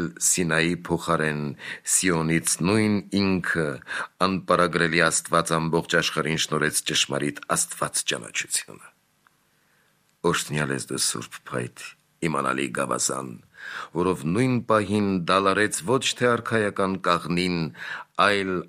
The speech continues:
ամենքի Թագավորը, որ անթառամ և երկնային ծաղիկ ծաղկեցրիր,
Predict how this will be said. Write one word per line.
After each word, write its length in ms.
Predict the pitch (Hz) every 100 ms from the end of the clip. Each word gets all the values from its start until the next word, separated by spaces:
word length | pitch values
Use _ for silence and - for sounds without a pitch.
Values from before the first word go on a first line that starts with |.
| -
ամենքի 580 | 85 80 76 71 - 76
Թագավորը, 720 | - 78 - 71 78 73 65 - - - -
որ 260 | - 80 - -
անթառամ 840 | 82 80 - 76 80 98 98 95
և 260 | 80 85 73
երկնային 540 | 87 - 82 85 87
ծաղիկ 480 | 82 85 80 78 -
ծաղկեցրիր, 880 | - 76 - 73 - - 71 71